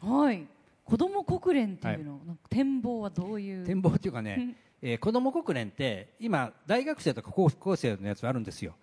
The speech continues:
Speaker 2: で、僕らね、小学生、まあ、日本でいうと小学生、あ、海外は小学生ってないんですけど、その年齢の子たちがどんなこと考えてるかっていうのをちょっとですね、え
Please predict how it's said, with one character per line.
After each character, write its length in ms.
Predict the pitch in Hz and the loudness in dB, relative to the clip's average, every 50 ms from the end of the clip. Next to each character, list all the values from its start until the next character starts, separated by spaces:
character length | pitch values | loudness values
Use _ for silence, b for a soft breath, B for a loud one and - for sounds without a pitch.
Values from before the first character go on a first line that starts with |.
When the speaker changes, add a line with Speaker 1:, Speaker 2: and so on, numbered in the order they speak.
| b b b b b b b b b | b b b b b b b b b
Speaker 2:
で、 100 | 147 151 | 0 4
僕 220 | 151 233 262 - 143 | 4 4 4 4 2
ら 80 | 117 | 2
ね、 100 | 101 95 | 0 -2
小 220 | - - 240 262 247 | 2 4 4 6 6
学 180 | 254 226 - | 2 2 2
生、 280 | - - 123 101 92 - _ _ _ - - _ _ _ | -2 -8 -8 -8 -8 -12 _ _ _ -20 -20 _ _ _
ま 100 | 170 160 | -2 2
あ、 20 | 147 | 4
日 120 | 175 214 | 6 6
本 100 | 269 262 | 6 6
で 80 | 208 143 | 4 2
い 40 | 123 | 2
う 20 | |
と 80 | - 107 | 0 -4
小 160 | - 127 123 | -4 -2 -2
学 180 | 120 117 - - | -2 -2 -4 -6
生、 240 | - 104 98 101 - | -10 -10 -10 -10 -6
あ、 100 | 123 120 | -8 -8
海 220 | 113 - 233 233 190 | -2 0 0 2 2
外 140 | 147 123 | 2 0
は 60 | 110 101 | 0 0
小 180 | - 151 143 | 0 0 2
学 180 | 139 160 147 - | 2 0 0 -2
生 140 | - - 104 | -8 -10 -10
っ 20 | |
て 100 | - 101 | -8 -4
な 120 | 110 127 | -2 -2
い 40 | 127 | -2
ん 40 | 113 | -2
で 80 | 95 92 | -4 -8
す 100 | - - | -10 -12
け 80 | 107 | -4
ど、 240 | 107 151 127 95 b b b b b b b | -2 0 0 0 b b b b b b b
そ 120 | _ - 196 | _ -4 0
の 120 | 202 196 185 | 0 2 2
年 220 | 196 208 220 226 | 2 2 2 4
齢 160 | 226 233 226 | 4 4 4
の 100 | 220 220 | 4 2
子 120 | - 220 220 | 0 0 2
た 120 | 247 233 | 2 0
ち 160 | - - 135 | 0 0 0
が 240 | 117 131 135 95 85 b b b b b b _ | 2 2 2 2 -4 b b b b b b _
ど 120 | - 202 277 | 4 4 4
ん 60 | 370 | 4
な 80 | 220 | 2
こ 100 | - - | 0 -2
と 120 | 110 - 98 | -8 -8 -10
考 100 | - 104 107 101 | -10 -10 -8 -8
え 80 | 95 | -8
て 120 | 95 - - | -8 -8 -12
る 80 | - - | -14 -14
か 100 | - - | -18 -20
っ 160 | _ - - b b b b b b | _ -20 -20 b b b b b b
て 80 | - 185 | 0 2
い 60 | 170 | 2
う 40 | 139 | 4
の 100 | 120 117 | 4 2
を 60 | 113 | 0
ち 100 | - - | 0 -2
ょ 20 | 135 | -4
っ 20 | |
と 140 | - 110 101 | -4 -4 -6
で 100 | 98 92 | -6 -10
す 120 | - - | -10 -12
ね、 240 | 104 95 92 95 - | -12 -12 -12 -14 -10
え 400 | - 120 110 104 101 92 95 95 | -8 -6 -4 -4 -4 -6 -8 -10